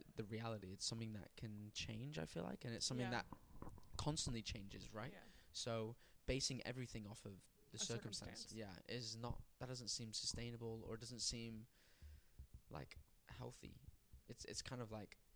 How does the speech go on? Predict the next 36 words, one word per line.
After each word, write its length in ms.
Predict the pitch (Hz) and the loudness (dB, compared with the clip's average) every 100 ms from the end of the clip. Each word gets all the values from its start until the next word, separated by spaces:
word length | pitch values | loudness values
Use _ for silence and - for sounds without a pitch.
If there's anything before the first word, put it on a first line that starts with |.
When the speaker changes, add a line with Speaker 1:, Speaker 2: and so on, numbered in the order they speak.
| - - - - | -20 -20 -18 -6
Speaker 1:
you're 120 | 120 | -2
basing 340 | 117 123 - | 0 2 0
it 80 | 117 - | -2 -4
off 240 | 120 - - | -4 -2 -4
of 120 | 107 | -4
something 300 | - 110 110 104 | -4 -4 -6 -4
that 100 | 101 | -6
is 80 | 110 | -6
not 160 | - | -6
constant, 440 | - - - - 87 - - - - - - | -6 -6 -6 -6 -10 -14 -20 -20 -20 -20 -6
right? 200 | 135 170 - - | -4 -4 -6 -12
Speaker 2:
Yeah. 120 | 214 262 220 - - - - | -10 -8 -10 -14 -20 -20 -2
Speaker 1:
So 460 | - 123 117 113 - - - - - - - - - - | 4 4 4 0 -6 -14 -18 -20 -18 -18 -18 -20 -8 0
don't, 180 | - 123 - - - | 2 0 -6 -14 10
don't 180 | 170 143 | 12 12
move 120 | 139 | 12
Speaker 2:
Don't 160 | 160 - | 12 12
do 60 | 453 | 12
Speaker 1:
it. 140 | 330 | 12
<laughs> 0 | |
Speaker 2:
that. 160 | - 240 | 12 12
Speaker 1:
Yeah. 600 | 208 202 - 622 185 190 | 12 12 12 12 12 10
Speaker 2:
<laughs> 420 | 320 294 285 233 | 10 10 8 8
So 60 | - | 12
Speaker 1:
Yeah. 200 | 135 113 | 12 12
Speaker 2:
don't, 420 | 110 302 381 196 - | 12 12 12 10 6
<laughs> 180 | - - | 8 10
essentially. 380 | 220 311 135 | 10 8 10
Speaker 1:
Yeah. 120 | 139 120 104 - - | 10 8 6 -2 6
But 100 | 156 | 8
it's 120 | 165 | 10
also 240 | 214 208 147 | 10 10 10
facing 400 | - 147 - 120 | 10 12 10 8
those 160 | 117 | 6
circumstances. 800 | - 110 113 107 92 87 - 95 208 | 6 4 0 -2 0 -2 0 0 0
Speaker 2:
Yeah. 220 | 185 185 | 0 -2